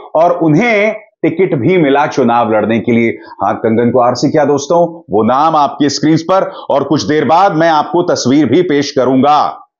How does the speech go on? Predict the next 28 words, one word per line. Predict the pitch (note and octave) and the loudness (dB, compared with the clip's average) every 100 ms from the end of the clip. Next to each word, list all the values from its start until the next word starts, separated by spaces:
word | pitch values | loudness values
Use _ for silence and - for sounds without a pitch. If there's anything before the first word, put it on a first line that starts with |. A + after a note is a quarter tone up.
| - | -8
सबसे | - C#4+ B3 | -4 -2 0
पहले | A3 G#3 G3 B2 | 2 2 2 -2
चरणजीत | - - F#3+ G3+ A#3 A3+ F#3 A3 | -6 -4 0 2 2 0 0 0
सिंह | - G#3+ G#3+ | 0 0 0
चन्नी, | - G#3 G#3+ A3 | 0 -2 0 0
ये | D3 B2+ | 0 2
देखिए | G3 G3 G#3 F3+ | 2 2 2 2
राम | G3 | 0
मंदिर | G3 F#3+ - | 0 0 0
पहुंचे | F#3 E3+ F3 | 0 0 2
हुए | C3+ | 2
थे, | G2+ - - _ _ _ _ _ - - | -2 -6 -16 _ _ _ _ _ -10 -4
अब | C3 | -2
वो | D#3 | 0
जालंधर | D#3 D#3 E3 E3+ | 0 0 2 0
से | D#3+ | -2
चुनाव | D3 C3+ B2+ G#2+ | 0 0 0 0
लड़ | F#2+ | -2
रहे | F2 | -2
हैं, | D2 | -2
यानी | G2+ C3+ | 0 0
कि | C3+ G3+ G3+ - - | 0 0 0 -8 -6
राधिका | A2 C#3 C#3+ E3 | -2 0 0 -2
खेरा | D3+ C3 A#2 A#2+ | -2 0 0 -2
झूठ | F#2+ A#2+ | -2 -2
बोल | E2+ E2+ C2+ | 0 -4 -4
रही | |
हैं। | B1 - | -8 -14